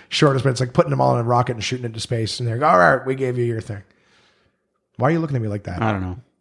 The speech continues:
Speaker 1: You afraid you're gonna get
Speaker 2: I'm
Speaker 1: in
Speaker 2: wait-,
Speaker 1: trouble?
Speaker 2: I'm waiting for you to
Speaker 1: My
Speaker 2: go on.
Speaker 1: podcast is gonna get canceled,
Speaker 2: <laughs>
Speaker 1: which is the
Speaker 2: Canceled.
Speaker 1: greatest thing about podcasts. You can't cancel me. Can't cancel me, motherfuckers. Oh, and of course I would say that when I'm, t-, I always say something controversial when I'm talking about these people that I love.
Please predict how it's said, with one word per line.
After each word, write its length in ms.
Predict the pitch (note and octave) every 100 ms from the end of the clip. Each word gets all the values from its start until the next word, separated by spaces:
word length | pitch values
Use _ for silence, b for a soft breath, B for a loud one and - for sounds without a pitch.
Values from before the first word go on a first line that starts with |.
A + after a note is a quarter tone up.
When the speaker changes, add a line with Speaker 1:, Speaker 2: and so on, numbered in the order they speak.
| _
Speaker 1:
You 80 | -
afraid 200 | A2+ A2
you're 60 | A2
gonna 120 | A#2
get 40 | C3+
Speaker 2:
I'm 80 |
Speaker 1:
in 60 | B2+
Speaker 2:
wait-, 80 | F3+
Speaker 1:
trouble? 180 | C#3+ D#3
Speaker 2:
I'm 60 |
waiting 180 | C#3+ D3
for 60 | D3
you 40 |
to 60 | C#3
Speaker 1:
My 140 | A3
Speaker 2:
go 160 | - F3+
on. 120 | E3+
Speaker 1:
podcast 260 | - D3+ -
is 40 |
gonna 120 | C#3+
get 100 | C3
canceled, 420 | A#2+ D3 C#3+ A#2 A2
Speaker 2:
<laughs> 400 | C3+ G3 F#3 -
Speaker 1:
which 120 | C#3+
is 80 | C3+
the 60 |
Speaker 2:
Canceled. 180 | D3 C#3
Speaker 1:
greatest 380 | D#3 D#3+ D3+ B2
thing 140 | D#3+
about 160 | C#3 B2
podcasts. 360 | B2 B2 A#2 G2+
You 60 |
can't 180 | A#2+ A#2
cancel 300 | A#2+ A#2 A2+
me. 80 | G2+
Can't 240 | - G3+
cancel 300 | E3 F#3+ C#3+
me, 40 | A#2+
motherfuckers. 380 | A#2+ C3 C3+ C#3 B B B B _
Oh, 160 | F#3 F3
and 80 | D#3+
of 80 |
course 200 | - F#3+
I 60 | F3+
would 100 | D#3
say 160 | - D3+
that 160 | C#3
when 80 | C#3
I'm, 60 | B2+
t-, 80 | -
I 100 | E3+
always 280 | F#3 B3+ B3+
say 140 | B3
something 440 | A3 G3+ F#3 F3 E3
controversial 720 | D3+ C#3+ C#3+ B2 B2+ - B2
when 100 | B2
I'm 80 | A#2
talking 280 | B2 A#2+ A#2+
about 120 | A2
these 140 | A2+
people 200 | - A2 G#2+
that 60 |
I 60 | G#2
love. 380 | G2 F#2+ D#2+